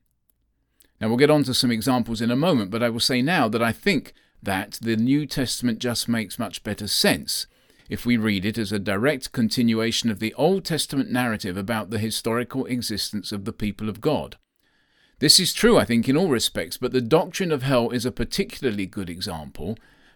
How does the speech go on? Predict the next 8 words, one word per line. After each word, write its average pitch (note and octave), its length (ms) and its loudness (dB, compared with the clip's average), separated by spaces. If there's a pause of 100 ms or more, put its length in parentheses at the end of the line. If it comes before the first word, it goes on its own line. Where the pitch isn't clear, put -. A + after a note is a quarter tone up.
of F#2+ 180 -6
why G2 360 0
we B2+ 180 4
need G#2 320 0
to A2+ 100 -6
get G2 400 -8
this F#2 300 -6
right. - 560 -6